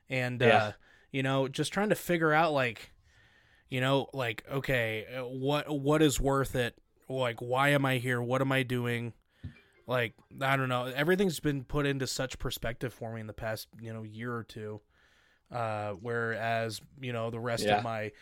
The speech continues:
Speaker 1: twenties, I was basically just like, "I need to make sure that I'm complying with societal standards." And
Speaker 2: Yeah.
Speaker 1: and, you know, and then I'm just, you know, a couple experiences, and I'm like, "Wait a second, I'm kinda chasing after the wrong things here."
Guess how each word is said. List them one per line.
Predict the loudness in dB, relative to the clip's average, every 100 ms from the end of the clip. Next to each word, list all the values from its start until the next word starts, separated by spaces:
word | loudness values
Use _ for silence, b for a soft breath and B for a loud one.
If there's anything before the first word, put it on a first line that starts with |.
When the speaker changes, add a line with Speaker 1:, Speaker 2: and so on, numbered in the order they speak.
| b b
Speaker 1:
twenties, | -10 -6 -4 -6 -6
I | -6
was | -6
basically | -6 -6 -6
just | -8 -8 -4
like, | -4 -4
"I | -4 0
need | 0 2
to | 4 4
make | 2 -2
sure | 0 0
that | 2 2
I'm | 2 0 -4 -6
complying | -6 -2 0 2 2
with | 0
societal | 0 -2 2 4 4 4
standards." | 0 0 2 2 2 2 0 -8 b b b b b b b -6
And | 0 0 0 0
Speaker 2:
Yeah. | 4 4 2 b b b -4
Speaker 1:
and, | 0 2 2 2 0
you | 2
know, | 4 4
and | 4
then | 4
I'm | 2
just, | 0 -2 -2
you | 0
know, | 2
a | 2
couple | 2 2 2
experiences, | 2 2 2 2 2
and | 2
I'm | 2
like, | 0
"Wait | 2 4 4
a |
second, | 4 2 0 0 -4
I'm |
kinda | -4 -2 -2
chasing | -2 -4 -2
after | -4 -2 -2
the | 0
wrong | 0 0
things | -2 -2 -2 -4
here." | -8 -12